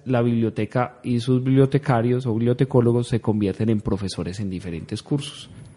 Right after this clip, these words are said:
Porque hay cursos de las diferentes disciplinas donde la información es,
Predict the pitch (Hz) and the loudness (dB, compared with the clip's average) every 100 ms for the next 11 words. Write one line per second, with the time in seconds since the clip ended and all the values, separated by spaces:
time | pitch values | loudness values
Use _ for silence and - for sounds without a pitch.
0 | - _ - 110 127 127 151 147 151 147 | -20 _ -4 0 2 4 6 6 6 4
1 | 135 123 104 107 104 110 110 139 143 143 | 4 4 2 0 -2 -2 0 0 2 0
2 | 143 131 131 123 117 110 104 101 107 101 | 2 2 2 2 2 2 0 0 -2 -2
3 | 98 101 95 101 110 | -2 -4 -4 -4 -6